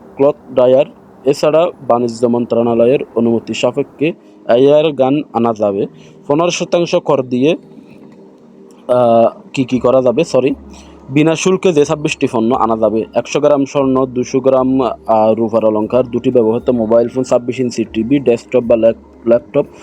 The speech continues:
কম্পিউটার, স্ক্যানার, প্রিন্টার, ফ্যাক্স মেশিন, ভিডিও ক্যামেরা, ডিজিটাল ক্যামেরা, উনিশ ইঞ্চি পর্যন্ত এলসিডি মনিটর, ওভেন, রাইস কুকার, সেলাই মেশিন, সিলিং ফ্যান, এক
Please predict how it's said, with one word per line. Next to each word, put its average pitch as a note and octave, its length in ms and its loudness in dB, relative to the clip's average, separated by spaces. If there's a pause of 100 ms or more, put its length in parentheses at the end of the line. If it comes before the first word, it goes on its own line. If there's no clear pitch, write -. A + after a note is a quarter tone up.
(180)
কম্পিউটার, D3+ 460 2
স্ক্যানার, C#3 360 0
প্রিন্টার, C3 400 2
ফ্যাক্স - 360 -6
মেশিন, C3+ 380 2
ভিডিও C3+ 280 2
ক্যামেরা, B2+ 320 0
ডিজিটাল B2+ 540 0
ক্যামেরা, B2 400 2
উনিশ C3 280 0
ইঞ্চি C#3 240 0
পর্যন্ত C3 300 0
এলসিডি A#2+ 400 0
মনিটর, A#2 360 2 (420)
ওভেন, C#3 400 2
রাইস C3 300 2
কুকার, C3+ 320 0
সেলাই B2+ 420 2
মেশিন, B2 360 0
সিলিং B2+ 420 2
ফ্যান, B2 260 0 (380)
এক A#2 140 0